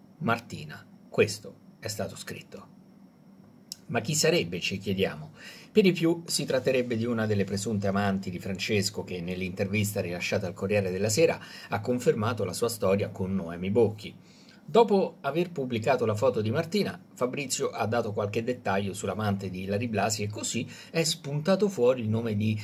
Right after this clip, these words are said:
Alessio Lapadula, cioè il ballerino di Amici, che sui social ha smentito la faccenda dicendo: "Fabrizio Corona, ma io ti voglio chiedere, ma perché a cinquanta anni fai ancora queste cose? Ma perché non vai a lavorare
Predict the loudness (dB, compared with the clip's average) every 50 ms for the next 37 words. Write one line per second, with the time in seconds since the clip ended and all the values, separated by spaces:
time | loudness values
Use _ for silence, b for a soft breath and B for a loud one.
0 | B B B -2 0 2 2 2 2 0 -2 -2 -2 0 0 -2 -2 -4 -2 0
1 | 0 0 0 0 -2 -4 -6 -6 -8 -6 -4 -4 -4 -4 -4 B B B B -4
2 | -2 -2 -2 -2 -2 -4 -4 -2 0 2 2 4 2 2 0 0 0 0 2 2
3 | 2 0 0 -4 -6 -8 B B B B B B B -4 -2 -2 -2 0 0 0
4 | 0 -2 -2 -2 0 2 2 2 2 0 -2 0 4 4 4 4 4 2 -2 0
5 | 0 0 0 0 -4 -6 -6 -2 -2 -2 -2 -4 -6 -14 -16 -14 -12 -8 -6 -4
6 | -2 -2 -2 -4 -4 -12 -14 -16 -18 -20 -20 -20 -20 -4 -2 -2 0 2 2 0
7 | 2 2 0 2 2 0 -2 -2 -6 -10 -14 -16 -20 -20 -20 -20 -20 -20 -10 0
8 | 2 4 4 4 2 2 4 4 6 4 4 0 -2 -4 -6 -6 -6 -12 -16 -16
9 | -18 -18 -20 -20 -20 -20 -20 -20 -20 -20 -20 _ -20 -20 -20 -14 -4 -4 -4 -4
10 | -4 0 2 2 2 4 2 2 2 2 0 0 2 2 2 2 4 2 4 4
11 | 2 2 0 -4 -4 -2 0 2 2 2 2 -2 -4 -2 -4 -4 -4 -4 -8 -8
12 | -10 -10 -10 -14 -20 B B B B B B 0 0 0 0 0 -4 -4 -2 2
13 | 2 2 2 2 0 2 4 4 4 4 4 2 0 0 0 0 -2 0 -2 -4
14 | -4 -6 -8 -10 -10